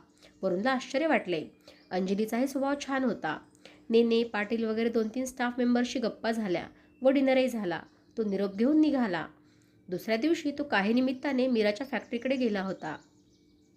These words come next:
तेव्हा तिलाही भेटायला गेला. ती ऑफिसमध्ये होती.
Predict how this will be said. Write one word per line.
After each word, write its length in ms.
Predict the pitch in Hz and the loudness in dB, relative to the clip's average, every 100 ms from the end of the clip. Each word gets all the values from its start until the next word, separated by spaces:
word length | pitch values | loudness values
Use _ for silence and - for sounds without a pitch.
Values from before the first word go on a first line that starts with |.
| _ _ - - - | _ _ -20 -20 -4
तेव्हा 260 | 269 285 277 269 | 0 2 0 -2
तिलाही 260 | 220 220 | 0 2
भेटायला 380 | 277 294 220 196 | 4 4 2 0
गेला. 300 | 185 180 180 - - - - _ | -2 -4 -6 -8 -16 -20 -20 _
ती 60 | 311 | 4
ऑफिसमध्ये 540 | 320 220 262 262 254 | 4 4 0 -2 0
होती. 420 | 285 196 - 156 | 2 0 -4 -10